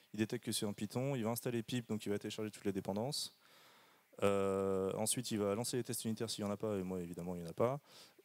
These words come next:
Et, euh, là, on se retrouve avec une belle application qui fait juste un pauvre Hello World qui pèse, euh, cinquante mégas.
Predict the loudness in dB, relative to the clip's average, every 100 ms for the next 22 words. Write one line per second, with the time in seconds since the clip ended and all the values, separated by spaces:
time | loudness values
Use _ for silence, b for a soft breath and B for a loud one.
0 | -4 2 4 2 2 2 4 4 4 4
1 | 4 4 4 2 2 0 -2 0 0 0
2 | 0 2 4 4 0 -2 0 -2 -4 -2
3 | 0 0 -2 0 -2 -2 -2 0 2 2
4 | 0 -2 -10 -4 -2 -2 -4 -8 -6 -4
5 | -2 -4 -6 -6 -8 -8